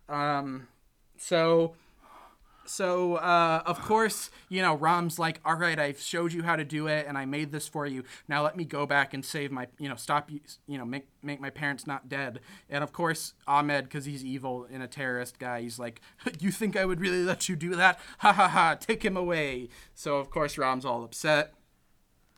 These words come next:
Uh, so Ahmed tells Bradley Cooper what he wants to use this time travel for, because he is,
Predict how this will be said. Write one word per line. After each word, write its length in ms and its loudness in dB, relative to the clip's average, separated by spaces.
Uh, 260 4
so 500 0
Ahmed 420 2
tells 440 0
Bradley 420 0
Cooper 560 -4
what 420 -2
he 140 -8
wants 300 -4
to 100 -6
use 240 -6
this 180 -8
time 300 -2
travel 320 -8
for, 460 -10
because 380 -8
he 160 -4
is, 120 -6